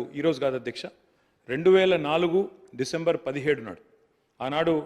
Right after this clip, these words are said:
యూపీఏ వన్ గవర్నమెంట్లో కేంద్ర మంత్రిగా ఆనాడు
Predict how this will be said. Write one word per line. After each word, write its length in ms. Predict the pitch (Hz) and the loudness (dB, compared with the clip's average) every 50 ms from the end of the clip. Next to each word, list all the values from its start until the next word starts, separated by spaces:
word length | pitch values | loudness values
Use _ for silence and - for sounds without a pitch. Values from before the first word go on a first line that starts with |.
| - 127 139 | -6 -6 -4
యూపీఏ 400 | 165 170 - 175 175 175 175 170 151 | -4 -2 -2 -2 0 2 2 2 0
వన్ 160 | 151 160 170 165 139 | 0 -2 -2 -2 -2
గవర్నమెంట్లో 580 | 139 151 151 147 156 151 151 139 - 151 160 160 127 120 - - _ _ _ _ _ _ _ - | 0 0 0 0 -2 -4 -6 -6 -4 0 0 0 0 -2 -6 -12 _ _ _ _ _ _ _ -4
కేంద్ర 280 | 147 165 180 175 185 175 165 | -4 -2 0 0 0 0 -2
మంత్రిగా 340 | 151 156 - 160 156 160 165 151 143 | -4 -4 -6 -4 -2 0 0 0 -2
ఆనాడు 220 | 143 143 147 151 | -4 -4 -2 0